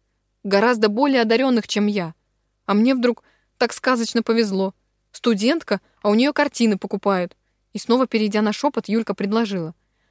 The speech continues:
"Может, за триста возьмёте? А то мне, как честной барышне, стыдно".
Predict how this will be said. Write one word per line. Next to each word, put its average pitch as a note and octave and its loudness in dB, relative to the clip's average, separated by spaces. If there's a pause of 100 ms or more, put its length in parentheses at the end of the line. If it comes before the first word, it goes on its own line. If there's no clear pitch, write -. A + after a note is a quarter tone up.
(140)
"Может, G#3 -10 (160)
за G3+ -6
триста B3+ -2
возьмёте? G3+ -2 (300)
А F#3 -8
то G#3 -4
мне, A3 0 (240)
как - -12
честной A3 -4
барышне, A3 -4
стыдно". F3+ -4